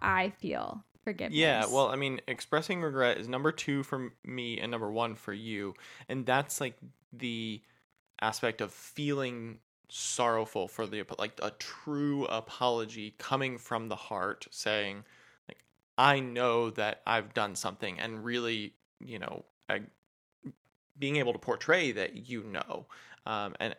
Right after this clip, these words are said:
Speaker 2: actually genuinely feeling apologetic for it. And that's why I think, you know, for you, it's,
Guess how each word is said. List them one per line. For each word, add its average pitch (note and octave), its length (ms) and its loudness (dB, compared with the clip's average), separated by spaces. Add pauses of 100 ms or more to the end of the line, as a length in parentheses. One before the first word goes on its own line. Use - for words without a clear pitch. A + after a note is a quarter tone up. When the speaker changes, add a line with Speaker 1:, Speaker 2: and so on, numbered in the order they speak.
Speaker 2:
actually A2+ 340 2
genuinely G2+ 580 -4 (140)
feeling G2+ 560 -6
apologetic - 680 -2
for - 200 -4
it. G1+ 200 -8 (460)
And G#2+ 160 -8
that's G2 280 -2
why G2+ 320 2 (880)
I B2+ 100 2
think, G#2+ 380 -4 (380)
you B2 80 -4
know, G#2 100 -4
for - 220 -8
you, C#3+ 400 4
it's, - 440 0